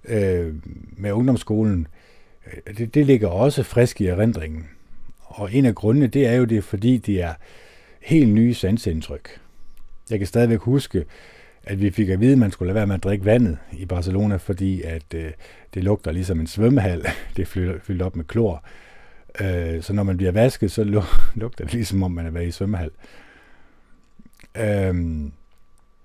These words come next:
og ellers så kan jeg selvfølgelig også huske de sanseindtryk, der kom derfra. Jeg var også i Berlin,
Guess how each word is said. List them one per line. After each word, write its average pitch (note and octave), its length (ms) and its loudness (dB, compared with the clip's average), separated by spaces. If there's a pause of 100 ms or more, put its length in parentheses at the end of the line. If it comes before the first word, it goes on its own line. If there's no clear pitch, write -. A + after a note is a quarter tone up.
(760)
og G#2 140 -4
ellers A#2+ 200 2
så B2 140 0
kan A2 140 -2
jeg F2 180 0
selvfølgelig G2 300 -2
også F#2 160 -2
huske A2 380 -2
de F#2 180 -4
sanseindtryk, G2 640 -2
der F2 60 -10
kom G#2 240 -2
derfra. F#2+ 500 -4 (1080)
Jeg A2 140 -2
var G2+ 60 2
også F#2+ 220 -2
i E2+ 40 -6
Berlin, F2+ 540 2